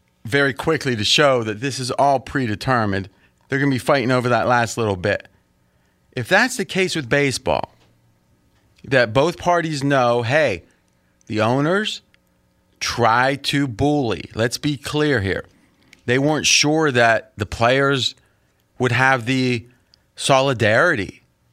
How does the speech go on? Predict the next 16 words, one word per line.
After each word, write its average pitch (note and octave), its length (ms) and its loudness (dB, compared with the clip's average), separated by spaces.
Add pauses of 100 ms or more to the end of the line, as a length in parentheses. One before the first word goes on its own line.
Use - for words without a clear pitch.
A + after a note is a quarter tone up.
(460)
to A2+ 100 -4
fight B2 380 0
back A#2+ 320 2
that G#2+ 180 2
first A2+ 340 -4
offer. F2+ 380 0
They G#2+ 140 -2
might C#3 200 0
say, C#3+ 180 -2
"Who E3 120 -2
cares? E3 360 0
Let's D3 120 -4
get D3+ 180 -4
back C#3+ 260 0
to B2+ 40 -6
baseball." C#3+ 560 -2